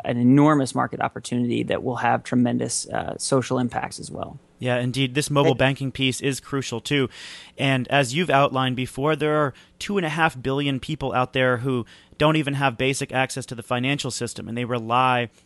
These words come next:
Speaker 2: on mobile banking. So you combine that with the half a billion people with cell phones, and you've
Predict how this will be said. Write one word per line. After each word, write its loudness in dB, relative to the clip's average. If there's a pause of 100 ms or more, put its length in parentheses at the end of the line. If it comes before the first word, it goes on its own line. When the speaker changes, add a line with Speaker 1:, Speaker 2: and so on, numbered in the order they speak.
(140)
Speaker 2:
on 0
mobile -2
banking. -4 (280)
So -2
you -6
combine -2
that 2
with -4 (360)
the -4 (200)
half 2
a 0
billion -2
people -4
with -4
cell 0
phones, -2 (560)
and -2
you've -6